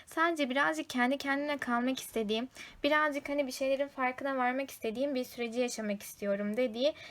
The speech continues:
enerjilerde. "Sen benim ruh eşimsin, bizi zorlayan hep karmalarımız." diyor.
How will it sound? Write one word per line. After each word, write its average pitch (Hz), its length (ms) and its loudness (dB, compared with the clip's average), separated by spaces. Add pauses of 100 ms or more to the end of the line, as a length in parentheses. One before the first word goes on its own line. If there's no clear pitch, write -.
(120)
enerjilerde. 214 920 2 (320)
"Sen 339 360 8
benim 330 280 2
ruh 311 100 6
eşimsin, 285 760 0
bizi 269 240 0
zorlayan 247 480 4
hep 330 240 0
karmalarımız." 214 920 4
diyor. 208 240 2